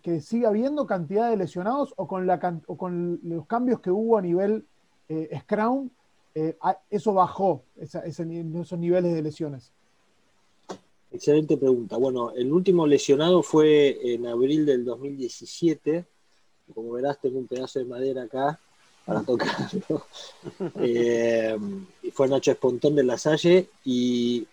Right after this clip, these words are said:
Speaker 2: y esto de que hablabas de, de tomar canta-, cartas en el asunto, cuando se lastimaron tres en el Scrum y empezamos a averiguar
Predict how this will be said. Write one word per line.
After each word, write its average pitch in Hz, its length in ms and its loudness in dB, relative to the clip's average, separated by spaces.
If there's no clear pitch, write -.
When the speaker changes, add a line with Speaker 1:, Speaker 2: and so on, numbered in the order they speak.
Speaker 2:
y 135 140 0
esto 180 160 4
de 156 80 4
que 143 100 2
hablabas 151 320 4
de, 143 140 4
de 123 240 -2
tomar 139 280 -2
canta-, 143 320 -2
cartas 143 380 -2
en 143 60 0
el 135 80 -2
asunto, 131 340 -4
cuando 120 220 -4
se - 120 -6
lastimaron 165 460 0
tres 156 240 -4
en 147 120 0
el 123 140 -2
Scrum 151 300 0
y 135 80 0
empezamos 131 480 -6
a - 20 -4
averiguar 120 460 0